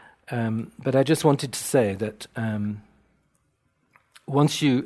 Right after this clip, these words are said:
you know, when you look at a textual outline, it looks rather forbidding. But once you know how to use it, it's actually quite handy. So we'll, we'll, we'll do that later.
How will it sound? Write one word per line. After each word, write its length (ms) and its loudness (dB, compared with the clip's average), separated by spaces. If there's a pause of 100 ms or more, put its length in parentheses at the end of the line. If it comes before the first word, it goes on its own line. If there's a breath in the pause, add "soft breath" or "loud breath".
(100)
you 140 0
know, 100 2
when 140 4
you 100 4
look 180 6
at 80 2
a 120 8
textual 440 -4
outline, 320 -6
it 80 -6
looks 220 -12
rather 180 -4
forbidding. 600 -10 (1500 loud breath)
But 240 -12
once 240 2
you 60 0
know 120 4
how 140 -4
to 160 -8
use 220 -2
it, 120 -12
it's 240 -10
actually 340 -12 (120)
quite 220 -12
handy. 420 -8 (460)
So 160 -12
we'll, 200 -8
we'll, 280 -8
we'll 220 -10
do 120 -12
that 220 -14
later. 260 -14